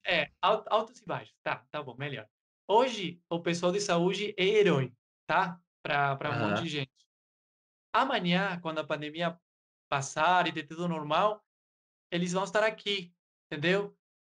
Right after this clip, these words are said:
Speaker 1: E muitas vezes, nossas escolhas como cidadãos, de escolher governos que não dá importância à saúde.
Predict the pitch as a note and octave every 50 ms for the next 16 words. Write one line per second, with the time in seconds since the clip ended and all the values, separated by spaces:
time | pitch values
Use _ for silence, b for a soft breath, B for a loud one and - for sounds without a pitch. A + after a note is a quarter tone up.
0 | _ - - F3+ F3 F3 F3 F3 F3 E3 E3+ E3+ F3 B3 B3+ - C4 A#3 F#3 E3+
1 | F3 F3 F3 F3 F3 F3+ F#3 G3+ G3 - _ _ _ _ _ _ _ _ - E3
2 | F3 G#3+ A#3+ A#3 - - - F3+ E3+ - - - E3+ F3 F3 E3+ D#3 C#3 - -
3 | D#3+ D#3 D#3 D3+ C#3+ - E3+ E3+ E3 D3 C3+ B2+ C3 C#3+ D#3+ D#3+ D3 C#3 - _
4 | _ _ _ _ _ _ _ _ _ _ _ _ - D3+ D#3 D3+ D3 D3 - -
5 | D#3 D3+ D3 D3+ D#3 D#3 D#3 D#3 D#3 D3+ - _ _ _ _ _ _ _ - -
6 | D3+ C#3+ D#3 D3 C3+ C#3 D3 D#3+ F3+ F#3+ F#3 E3 D3 C#3 - - _ _ _ -
7 | - E3+ E3+ E3+ F3 F#3 G3+ G#3 G3 G3+ G#3 G#3 A3 G#3+ G#3+ G#3 G#3 G3+ - -
8 | F#3+ F#3 F#3+ G3 F#3+ - G#3 G3+ G3+ - - - E3+ F3+ F3 - A3 A3 G3+ F3
9 | D#3+ D3 C#3 - -